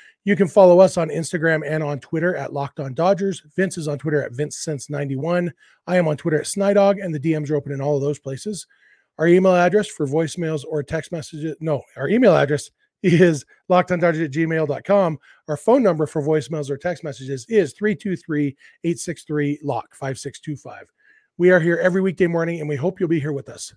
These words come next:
When you get in your car or sit on your couch, tell your smart device to play podcast Locked On Dodgers. And remember, you don't have to agree. You just have to listen. We'll talk to you tomorrow.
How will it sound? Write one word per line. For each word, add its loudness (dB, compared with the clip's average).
When -10
you -6
get 0
in -2
your -4
car 2
or -4
sit -6
on -4
your -6
couch, -6
tell -2
your -2
smart -4
device -4
to -20
play -4
podcast -6
Locked -6
On -6
Dodgers. -4
And -2
remember, 0
you -10
don't -4
have -4
to -6
agree. 0
You -6
just -6
have -6
to -14
listen. -8
We'll -8
talk -6
to -10
you -6
tomorrow. -8